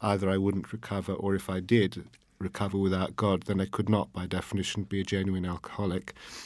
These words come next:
and so should not be part of A A and should join something else like Smart Recovery. Because it does say in the book that, uh, as I think you mentioned, it's a spiritual illness for which there can only be a spiritual solution.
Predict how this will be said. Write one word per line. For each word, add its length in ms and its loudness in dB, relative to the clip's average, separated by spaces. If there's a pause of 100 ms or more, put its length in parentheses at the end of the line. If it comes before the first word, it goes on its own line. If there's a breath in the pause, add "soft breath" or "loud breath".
(120 loud breath)
and 100 -6
so 180 2
should 280 0
not 180 4
be 100 2
part 360 0
of 100 -6
A 180 4
A 260 4
and 140 -2
should 180 -6
join 240 2
something 400 -2
else 340 -2
like 160 -2
Smart 380 -2
Recovery. 580 2 (580 loud breath)
Because 300 -2
it 80 -6
does 180 4
say 320 -2
in 80 -6
the 80 -6
book 320 -10
that, 320 -10
uh, 60 -6 (560 loud breath)
as 100 -4
I 60 0
think 320 -4
you 40 -2
mentioned, 460 -2
it's 220 -10
a 100 -2
spiritual 560 0
illness 400 2 (380 loud breath)
for 180 0
which 240 6
there 100 6
can 160 2
only 200 4
be 140 0
a 40 0
spiritual 540 -2
solution. 640 -2